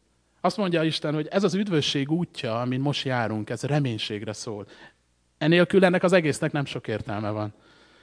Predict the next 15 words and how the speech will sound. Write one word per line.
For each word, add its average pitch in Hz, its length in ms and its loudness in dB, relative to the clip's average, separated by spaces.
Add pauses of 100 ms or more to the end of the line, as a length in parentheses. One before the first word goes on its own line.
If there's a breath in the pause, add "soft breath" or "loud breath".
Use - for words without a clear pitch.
(580 soft breath)
És - 80 0
azt 214 160 8
mondja 160 200 6
még 151 200 2
Pál, 156 260 4
hogy 165 120 0
a 156 60 0
teremtett 185 480 4
világ 165 340 6
maga 165 280 10
is 139 140 6
valami 170 240 4
hasonló 160 440 6
helyzetben 123 640 -2
van. 107 240 -6